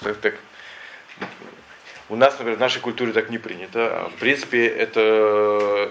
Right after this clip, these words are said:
это заповедь, которая написана во всех книгах, так правильно делать. Единственное, что есть такое, такое правило, что если родители прощают свой кого-то, то тогда дети имеют право так не делать. Например, если родители говорят:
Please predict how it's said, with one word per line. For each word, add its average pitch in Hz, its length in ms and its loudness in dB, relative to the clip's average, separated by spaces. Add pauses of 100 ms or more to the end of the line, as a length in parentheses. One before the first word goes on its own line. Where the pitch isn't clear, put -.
это 107 200 -8
заповедь, 131 400 2
которая 104 240 -8
написана 104 260 -12
во 98 60 -4
всех 101 220 -6
книгах, 139 300 -6 (180)
так 110 160 0
правильно 104 280 0
делать. - 260 -10 (1160)
Единственное, 123 460 -2
что - 300 2 (340)
есть 107 260 -4
такое, 104 440 4 (140)
такое 139 220 -2
правило, 127 400 2
что - 160 -6
если 110 240 -2
родители 107 300 0
прощают 165 500 0
свой 113 160 -4
кого-то, 101 340 -6 (760)
то 104 960 4 (840)
тогда 123 500 4 (680)
дети 117 600 -4
имеют 113 280 -2
право 107 220 2
так 98 160 -8
не 107 80 -14
делать. 90 220 -10
Например, 98 240 -6
если 101 140 -6
родители 101 240 -6
говорят: 92 280 -2